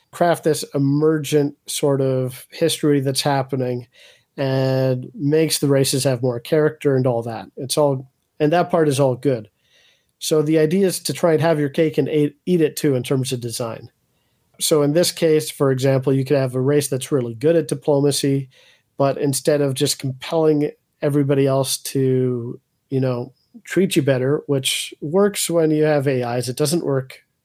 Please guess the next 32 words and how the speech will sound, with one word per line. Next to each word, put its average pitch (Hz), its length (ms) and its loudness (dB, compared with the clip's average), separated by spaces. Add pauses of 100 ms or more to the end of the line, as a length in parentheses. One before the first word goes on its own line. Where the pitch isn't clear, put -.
the 143 100 0
other 131 180 0
way 127 160 2
around. 123 480 -2 (640)
You 151 100 2
have 165 240 2
that 156 200 0
drive 147 280 0
certain 151 260 0
externalities 139 920 0
that 131 120 -4
then 139 140 2
organically 131 600 0
make 123 240 -2
people 131 300 -2
want 123 220 -2
to 131 100 -6
treat 202 300 2
you 131 80 2
better. 110 340 -4 (540)
So, 156 200 0
for 156 180 0
example, 147 640 0
maybe 156 300 0
you 151 140 0
get, 151 300 -4
you 147 120 -2
both 143 260 -2
gain 143 180 0
a 135 40 -2
mutual 170 440 0
benefit. 139 500 -2